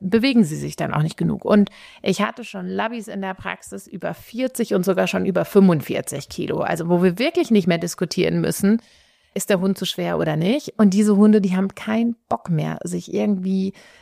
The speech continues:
zu bewegen. Und das Problem ist, die latschen nur noch hinterher. Also es ist wirklich so, auch jüngere Hunde,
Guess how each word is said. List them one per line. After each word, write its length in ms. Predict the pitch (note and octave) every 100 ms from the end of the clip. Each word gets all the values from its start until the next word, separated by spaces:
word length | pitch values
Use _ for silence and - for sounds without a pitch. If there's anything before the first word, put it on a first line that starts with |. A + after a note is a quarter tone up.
| _
zu 160 | - F#3
bewegen. 340 | F3 G3 A3
Und 100 | G#3+
das 120 | F#3+
Problem 480 | - F#3+ F3+ B3+ C#4
ist, 340 | F#3 C4+ - -
die 240 | G3+ G3 G3
latschen 840 | F3 F3 G3+ B3+ - - C4 A#3+
nur 240 | A3 A3+ A#3
noch 220 | A3 A3
hinterher. 720 | F3+ F#3+ F#3+ D#3+ F3 F3 F3+ - - - -
Also 220 | G3 G#3+
es 100 | G#3
ist 220 | G#3+ F#3+
wirklich 340 | A3 A3 A3+
so, 220 | G3+ G3+ F#3+ -
auch 240 | - F3+ -
jüngere 540 | A3 A#3 B3+ A3 F#3+
Hunde, 440 | F#3+ A#3 B3+ C4+